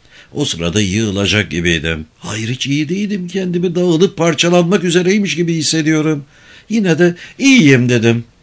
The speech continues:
Karşı tarafta sessizlik. Courtney bir şey söylemek istiyor da çekiniyormuş gibi. Beynim hızlanmaya başladı. "Her, e, her şey yolunda mı?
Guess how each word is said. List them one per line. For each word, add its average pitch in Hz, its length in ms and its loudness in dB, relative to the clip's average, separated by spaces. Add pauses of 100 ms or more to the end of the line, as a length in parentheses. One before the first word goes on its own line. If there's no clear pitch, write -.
(260)
Karşı - 260 -8
tarafta 95 400 -2
sessizlik. 92 720 0 (320)
Courtney 160 400 4
bir 160 100 4
şey 170 240 2
söylemek 160 460 0
istiyor 156 400 -2
da 156 100 2
çekiniyormuş 131 880 0
gibi. 90 320 0 (420)
Beynim 92 420 2
hızlanmaya 98 640 0
başladı. 85 600 -2 (580)
"Her, 123 280 4
e, 120 580 2
her 123 260 2
şey 143 280 2
yolunda 175 400 2
mı? 170 200 2